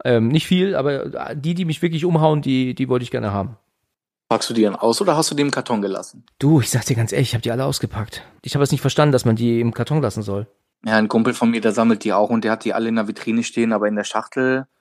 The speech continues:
Speaker 1: Versteht man doch aber nicht, oder? Man will die doch sehen.
Speaker 2: Ja, also so sehe ich das, ne? Nur er hat dann gesagt, ja, irgendwann, das ist eine gute, äh, Geldquelle, ne? Wenn die, wenn, wenn der Karton unbeschadet ist und so. Ja, wenn du sie dafür sammelst, okay, aber ich sammle sie halt, weil ich sie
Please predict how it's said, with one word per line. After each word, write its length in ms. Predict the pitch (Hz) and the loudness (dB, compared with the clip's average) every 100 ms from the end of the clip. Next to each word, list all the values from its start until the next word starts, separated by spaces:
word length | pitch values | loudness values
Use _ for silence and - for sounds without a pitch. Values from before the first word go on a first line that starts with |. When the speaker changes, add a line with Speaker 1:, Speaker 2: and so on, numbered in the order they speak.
| _ _ _ _ _ - | _ _ _ _ _ -14
Speaker 1:
Versteht 360 | 110 - 127 | -8 -4 0
man 100 | 123 | 2
doch 140 | 101 104 | 2 0
aber 160 | 104 | 0
nicht, 220 | 107 101 | 0 2
oder? 120 | 131 131 | 2 4
Man 160 | 123 | 4
will 60 | 139 | 4
die 80 | 123 | 2
doch 120 | 104 | 0
sehen. 480 | - 110 151 92 - _ _ _ _ - - | 0 -2 0 -2 -8 _ _ _ _ -18 -6
Speaker 2:
Ja, 240 | 113 117 | 0 0
also 400 | 98 - 127 113 | 0 -4 -6 -4
so 160 | 113 107 | 0 2
sehe 180 | 107 | 4
ich 100 | 131 | 2
das, 220 | - 92 110 | 0 -4 -2
ne? 140 | 113 | -2
Nur 160 | 110 98 | 0 0
er 100 | 107 | -2
hat 120 | 127 | 0
dann 160 | 127 | -2
gesagt, 320 | 135 127 123 127 | 0 -2 -2 0
ja, 140 | 120 | 0
irgendwann, 520 | 120 117 107 104 117 | 0 -2 -2 0 0
das 120 | 120 | 0
ist 140 | 123 127 | -2 -4
eine 80 | 120 | -2
gute, 280 | 120 - | -2 0
äh, 960 | 120 117 117 113 113 110 113 110 101 _ | 2 2 2 2 0 -2 -4 -8 -14 _
Geldquelle, 500 | 120 123 - 98 135 - | 2 2 0 -4 -4 -2
ne? 220 | 123 120 | 0 0
Wenn 160 | 107 104 | -4 -10
die, 200 | - _ _ | -20 _ _
wenn, 320 | 104 104 104 | -6 -4 0
wenn 80 | 110 | 2
der 100 | 107 | 2
Karton 300 | 101 - 131 | 0 0 2
unbeschadet 640 | 135 123 120 - 120 117 - | 4 4 2 0 -2 -2 -6
ist 180 | 123 | -6
und 180 | 113 110 | -4 -4
so. 380 | 110 107 110 110 - - - - - _ - | -2 2 2 0 -4 -20 -20 -20 -20 _ -16
Ja, 400 | - 107 117 117 | -8 0 2 4
wenn 120 | 113 | 4
du 60 | 113 | 2
sie 100 | 104 | 2
dafür 260 | 98 123 123 | 0 0 -6
sammelst, 380 | 123 131 123 | -10 -6 -6
okay, 680 | 113 - - 110 120 127 135 117 | -10 -18 -6 2 4 6 4 2
aber 180 | 101 104 | 2 2
ich 100 | 101 | 2
sammle 200 | 117 117 | 2 4
sie 140 | 117 | 2
halt, 160 | 113 113 | 2 2
weil 80 | 110 | 2
ich 80 | |
sie 100 | - | 0